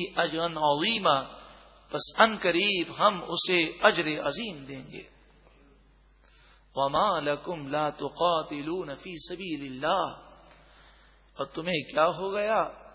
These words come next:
کہ تم اللہ کے راستے میں جہاد نہیں کرتے؟ مکہ مکرمہ میں مسلمان مظلوم پھنس گئے تھے، اور مدینہ شریف میں جو لوگ تھے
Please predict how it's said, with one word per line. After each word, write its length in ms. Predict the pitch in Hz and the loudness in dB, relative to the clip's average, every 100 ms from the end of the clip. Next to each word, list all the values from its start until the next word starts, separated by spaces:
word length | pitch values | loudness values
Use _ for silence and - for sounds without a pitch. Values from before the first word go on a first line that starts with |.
| - - - - | -20 -20 -20 -16
کہ 100 | - | -4
تم 200 | 190 185 - 156 | -2 -2 -2 -2
اللہ 300 | 156 175 180 180 | 2 2 2 2
کے 120 | 175 | 4
راستے 400 | 175 170 - 180 | 6 4 0 -4
میں 100 | 180 151 | -4 -2
جہاد 380 | 170 170 170 170 | 2 6 6 4
نہیں 280 | 175 180 180 | -6 -8 -6
کرتے؟ 360 | 180 170 190 160 - - - - - - _ - - - | -6 0 0 0 -2 -18 -20 -20 -20 -20 _ -20 -20 -4
مکہ 300 | 208 - 202 | -2 2 2
مکرمہ 520 | 175 175 160 165 180 | 2 -2 -2 0 0
میں 100 | 175 156 | 0 -2
مسلمان 640 | 156 160 156 160 160 151 | -4 -6 -4 -2 -2 -4
مظلوم 420 | 151 151 165 156 | -8 -6 -8 -8
پھنس 260 | - 151 160 | -10 -8 -2
گئے 220 | 165 165 | -2 -4
تھے، 160 | 160 143 - - - - _ _ _ _ _ - | -8 -14 -18 -20 -20 -20 _ _ _ _ _ -16
اور 80 | 127 | -8
مدینہ 340 | 139 156 240 240 | -2 0 4 4
شریف 340 | 226 214 214 | 4 2 0
میں 100 | 208 | -2
جو 100 | 190 | 0
لوگ 180 | 185 208 - | 2 0 -2
تھے 120 | 160 | -8